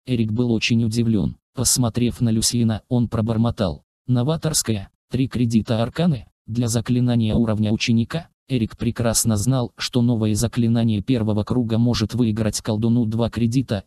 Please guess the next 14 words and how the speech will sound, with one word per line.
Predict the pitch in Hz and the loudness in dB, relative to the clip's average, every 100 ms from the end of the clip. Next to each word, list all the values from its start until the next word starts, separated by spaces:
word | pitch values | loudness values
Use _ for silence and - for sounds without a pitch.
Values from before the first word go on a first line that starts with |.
| - | -2
и | 120 | 0
он | 120 110 | 2 0
хорошо | 117 110 - 117 | -2 -2 -2 -2
понимал, | 120 113 113 120 - | 2 2 2 0 -4
что | - - 123 | -8 -2 0
означало | 104 117 113 - 117 107 | 0 0 0 0 0 0
слово | - 120 107 | 0 2 2
«новаторское». | 110 117 120 - 104 - 92 80 - _ 123 | 2 2 0 -2 -4 -2 -2 -4 -10 _ -4
Лазарь | 131 107 113 - | -2 0 0 0
тоже | 123 110 92 | 0 0 -2
повторил, | 113 - 120 123 113 _ | -4 -2 0 0 -2 _
чувствуя | - 131 - 113 110 | -2 0 0 0 2
нереальность | 110 117 117 113 107 107 - - | 2 2 2 2 2 0 -4 -4
происходящего. | 117 110 - 120 120 104 - 92 78 | -2 0 0 -2 0 -2 0 -2 -4